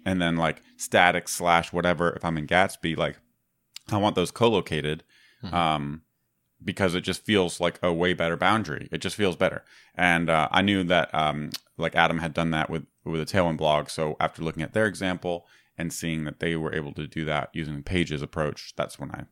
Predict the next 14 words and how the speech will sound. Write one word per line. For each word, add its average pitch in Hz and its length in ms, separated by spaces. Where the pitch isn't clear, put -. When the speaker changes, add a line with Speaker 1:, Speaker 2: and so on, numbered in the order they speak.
Speaker 1:
decided - 400
to - 80
do - 120
that. - 220
Speaker 2:
Cool. - 300
Um, 98 500
my, 117 360
I, 98 200
I 98 80
have 98 100
a 87 40
question 71 460
if - 140
you're 69 260